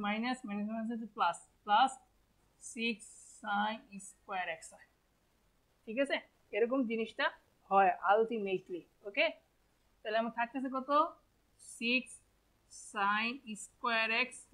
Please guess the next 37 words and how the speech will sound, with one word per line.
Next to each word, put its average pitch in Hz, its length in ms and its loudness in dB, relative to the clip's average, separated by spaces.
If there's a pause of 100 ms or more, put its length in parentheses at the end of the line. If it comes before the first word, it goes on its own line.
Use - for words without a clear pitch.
(140)
minus 202 380 -2 (320)
two 226 240 -6 (320)
sin 214 260 -4 (140)
x, - 20 -12 (1160)
এটা 208 180 -6
কত? 226 120 -2 (720)
minus 214 300 0 (100)
six 220 180 -8 (100)
cos 190 140 -2 (140)
square 165 320 -16
x, - 20 -20 (1400)
ঠিক 202 180 -4
আছে? 277 100 0 (500)
এখন 302 180 8 (240)
সর্বোচ্চ 233 480 6 (120)
এবং 285 100 4 (120)
সর্বনিম্ন 262 400 6
মানের 262 220 4
জন্য 208 180 -2
এখানে 254 240 2
অনেক 262 160 4 (840)
line 214 260 6
লেখা 240 200 4
লাগবে, 180 260 2
ঠিক 214 120 -10
আছে? 240 120 -10
এখানে 208 220 -6
অনেকগুলো 240 320 -4
line 214 200 -2
লেখা 233 160 -6
লাগবে, 233 200 -2
আমি 247 140 2
ধাপে 190 180 -6
ধাপে 202 200 0
করবো, 185 160 -4 (100)
ঠিক 214 140 -10
আছে? 262 100 -12